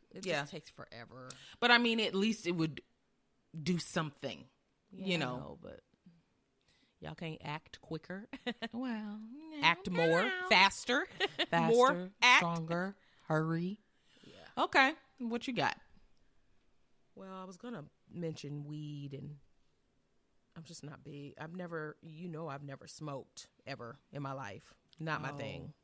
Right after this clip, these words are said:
Speaker 2: I did by
Speaker 1: Not my
Speaker 2: accident.
Speaker 1: thing.
Speaker 2: Oh, and
Speaker 1: How
Speaker 2: then
Speaker 1: by
Speaker 2: on purpose.
Speaker 1: accident? I
Speaker 2: And
Speaker 1: was
Speaker 2: then
Speaker 1: gonna
Speaker 2: on
Speaker 1: say,
Speaker 2: purpose.
Speaker 1: you definitely did it on purpose at least once.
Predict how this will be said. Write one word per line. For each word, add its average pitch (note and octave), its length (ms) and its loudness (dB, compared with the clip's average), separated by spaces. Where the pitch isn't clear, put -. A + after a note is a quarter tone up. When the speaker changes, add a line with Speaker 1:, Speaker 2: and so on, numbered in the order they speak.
Speaker 2:
I D#3+ 100 -8
did D3+ 220 -8
by C#3 100 -8
Speaker 1:
Not D#3+ 180 -4
my A2+ 100 -10
Speaker 2:
accident. C#3 240 -12
Speaker 1:
thing. C#3 100 -14
Speaker 2:
Oh, F#3 100 -6
and F#3 120 -4
Speaker 1:
How F4 120 0
Speaker 2:
then D#4+ 60 0
Speaker 1:
by D4 120 2
Speaker 2:
on G#3+ 60 2
purpose. C4 120 0
Speaker 1:
accident? D3 340 -8
I D#4+ 80 8
Speaker 2:
And - 40 10
Speaker 1:
was C#4+ 40 2
Speaker 2:
then C4+ 80 2
Speaker 1:
gonna G4 80 4
Speaker 2:
on - 60 -4
Speaker 1:
say, G4+ 80 4
Speaker 2:
purpose. E4 180 8
Speaker 1:
you D#4 160 6
definitely G4 360 6
did C#4+ 160 0
it C#4+ 100 0
on A#3+ 120 2
purpose B3 580 -4
at D#3+ 120 -6
least G#3 260 -2
once. C#3+ 460 -8